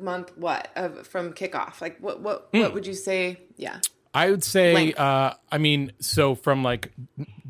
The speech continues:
Speaker 2: discovery to
Speaker 1: Mm-hmm.
Speaker 2: merchandise, like, maybe four months.
Speaker 1: Yeah.
Speaker 2: Uh, yeah, like,
Speaker 1: Yeah.
Speaker 2: f-, it's something like that.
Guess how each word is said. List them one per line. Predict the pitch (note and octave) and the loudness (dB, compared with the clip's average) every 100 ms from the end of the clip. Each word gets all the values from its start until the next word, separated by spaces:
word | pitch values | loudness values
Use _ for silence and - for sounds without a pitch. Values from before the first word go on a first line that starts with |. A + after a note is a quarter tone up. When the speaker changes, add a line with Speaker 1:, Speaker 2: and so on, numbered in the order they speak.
| A2+ | -4
Speaker 2:
discovery | C#3+ - - C#3+ D#3 E3+ E3 E3+ E3+ | -2 0 4 4 4 4 4 2 -4
to | - - B2+ A#2+ A#2+ | -8 0 2 4 4
Speaker 1:
Mm-hmm. | G3+ A3+ A#2+ - _ A2+ | 6 6 4 -4 _ -4
Speaker 2:
merchandise, | A2+ B2+ D#3 D#3 D#3 | 0 0 2 0 0
like, | A2+ | -2
maybe | A#2 A#2 A2 | -2 -2 -6
four | - - - A2 A2 | -10 -16 -6 -2 -2
months. | G#2+ G#2 A2 D3+ - - - _ _ _ _ - | -2 -6 -8 -10 -12 -12 -16 _ _ _ _ 0
Speaker 1:
Yeah. | F#3+ F3 G#2 G2+ G2+ G#2 | 4 4 4 0 -2 -6
Speaker 2:
Uh, | A2 - | -10 -6
yeah, | A#2+ G2 | -6 -4
like, | G2 | -8
Speaker 1:
Yeah. | - | -10
Speaker 2:
f-, | - _ | -16 _
it's | D3+ A#2+ | -14 -8
something | - A#2 A2 | -6 -6 -6
like | G#2 | -6
that. | G#2 A2+ | -6 -8